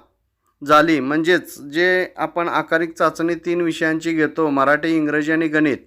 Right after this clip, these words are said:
या संदर्भाने आपल्याला ऑनलाइन मार्क भरवायचे असतात SwiftChat या ॲपवरती. पॅट महाराष्ट्र या अंतर्गत आपल्याला गुणदान नोंदवायचे असते.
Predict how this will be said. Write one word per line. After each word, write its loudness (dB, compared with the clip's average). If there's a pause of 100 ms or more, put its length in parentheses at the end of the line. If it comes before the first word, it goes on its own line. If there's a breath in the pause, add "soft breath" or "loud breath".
(480 soft breath)
या 4
संदर्भाने 0
आपल्याला 2
ऑनलाइन 0
मार्क -2
भरवायचे 0
असतात -2 (160)
SwiftChat -2
या 4
ॲपवरती. -4 (440 soft breath)
पॅट 4
महाराष्ट्र -2
या 0
अंतर्गत -4
आपल्याला 0
गुणदान 0
नोंदवायचे 0
असते. -4